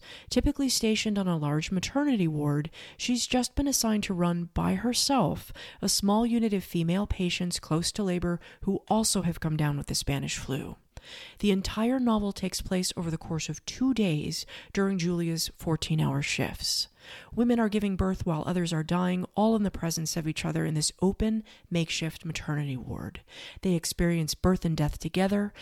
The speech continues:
in the midst of electrical brownouts and a shortage of doctors, and the main character, Julia, has no choice but to endure and move on to the next patient.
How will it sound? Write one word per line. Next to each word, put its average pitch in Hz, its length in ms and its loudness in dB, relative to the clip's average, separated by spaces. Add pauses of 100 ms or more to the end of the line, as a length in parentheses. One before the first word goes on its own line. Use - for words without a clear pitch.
(180)
in 185 140 0
the 185 60 2
midst 180 280 -2
of 151 80 -2
electrical 165 480 -4
brownouts 185 580 2
and 160 80 -2
a 151 40 -2
shortage 151 380 -2
of 156 140 -6
doctors, 196 640 2 (320)
and 196 120 2
the 214 60 2
main 247 320 2
character, 226 460 0
Julia, 202 460 2
has 190 320 -4
no 202 360 2
choice 151 560 -2 (320)
but 185 140 2
to 185 160 0
endure 185 520 2
and 170 120 0
move 165 180 2
on 160 200 0
to - 120 -6
the 147 80 0
next 139 320 -4
patient. - 540 -4